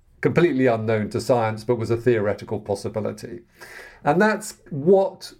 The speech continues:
covid is, or, or to give it its proper scientific name,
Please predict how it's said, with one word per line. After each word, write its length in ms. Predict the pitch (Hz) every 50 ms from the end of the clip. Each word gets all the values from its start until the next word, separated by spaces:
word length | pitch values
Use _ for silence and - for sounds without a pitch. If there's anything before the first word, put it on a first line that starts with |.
| _ _ _ -
covid 640 | - - 147 139 135 127 113 123 120 117 113 - - -
is, 580 | 147 135 127 110 98 - 117 107 - - - -
or, 360 | - 127 113 113 117 - - - _ _ _ _
or 160 | - 127 113 107
to 100 | - 113
give 140 | 120 127
it 100 | 113 123
its 120 | 117 117 -
proper 280 | - - 123 - 120
scientific 580 | 113 - 123 113 113 113 104 - 113 - 120 139
name, 420 | 123 110 110 110 107 104 101 -